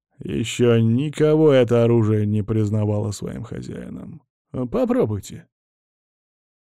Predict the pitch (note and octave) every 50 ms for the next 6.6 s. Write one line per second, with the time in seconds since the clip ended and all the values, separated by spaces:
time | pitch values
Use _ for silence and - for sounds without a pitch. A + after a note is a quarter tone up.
0 | _ _ _ - - B2 A#2 A#2 D3 C3+ A#2 A2 G#2 G2 F#2+ G2 - - - -
1 | - - - - C3+ - D#3 D3 _ _ _ _ _ _ _ _ _ _ _ _
2 | _ _ _ _ _ _ _ _ _ _ _ _ - - A2 A2 A2 G#2+ - -
3 | A#2+ A#2 A#2+ A#2 A#2 A#2 A2 G#2 - A2+ - - G#2+ - - A2 A2+ - A2 A2
4 | G#2+ - A2 A2 A2+ A2+ C#3 E3 E3+ - - _ _ - B2+ B2 A#2+ A2+ G#2+ A#2
5 | D3 F#3 F3+ F#3+ F3+ - - A#2 A#2 - A#2 C3 C#3+ C#3 - - - C3 B2+ A2+
6 | G2+ F2+ - - - A2 - - - - -